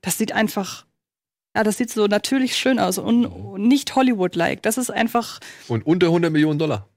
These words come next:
Speaker 3: Neunzig Millionen hat er nur gekostet.
Speaker 1: Das, genau, das steht so stellvertretend dafür, dass hier ha-, gar nicht so viel Aufwand
Speaker 2: Sind ja
Speaker 1: einfach
Speaker 2: nur hundert Millionen.
Speaker 1: hintersteckt. Eben, <laughs> genau.
Speaker 2: Was hat na, live gekostet?
Speaker 3: Live?
Speaker 2: Mhm.
Speaker 3: Keine Ahnung.
Speaker 1: Und, ähm, deshalb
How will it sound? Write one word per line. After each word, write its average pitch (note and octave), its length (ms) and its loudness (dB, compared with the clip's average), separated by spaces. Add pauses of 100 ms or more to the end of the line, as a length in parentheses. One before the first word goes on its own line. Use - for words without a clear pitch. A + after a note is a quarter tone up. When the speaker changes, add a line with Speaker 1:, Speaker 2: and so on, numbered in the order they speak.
Speaker 3:
Neunzig C#3 340 -4
Millionen C3 280 -2
hat G2 60 -4
er F#2+ 40 -6
nur F#2+ 160 -6
gekostet. G2 280 -12 (580)
Speaker 1:
Das, A#3+ 140 0
genau, D4+ 220 4
das A#3+ 160 4
steht C4+ 180 0
so B3 120 0
stellvertretend B3 680 2
dafür, A#3 220 0
dass A3+ 180 2
hier A#3+ 200 2
ha-, A3+ 80 -4 (120)
gar A#3+ 140 0
nicht C#4 160 2
so - 80 0
viel C#4 180 0
Aufwand - 440 2
Speaker 2:
Sind G#2+ 160 2
ja A2+ 60 4
Speaker 1:
einfach G#2+ 120 2
Speaker 2:
nur G#2+ 100 0
hundert G#2+ 140 0
Millionen. A#2+ 260 -4 (120)
Speaker 1:
hintersteckt. C#4 480 2
Eben, C3 100 -2 (100)
<laughs> - 100 -8
genau. A3 240 4 (420)
Speaker 2:
Was - 120 0
hat A2 120 2
na, G#2 240 2
live A2 280 2
gekostet? C3 520 -6 (1200)
Speaker 3:
Live? A2 440 -4 (120)
Speaker 2:
Mhm. B2 340 -4
Speaker 3:
Keine - 200 -14
Ahnung. G2+ 140 -16 (840)
Speaker 1:
Und, A3 440 0
ähm, G#3 460 2
deshalb A3 260 0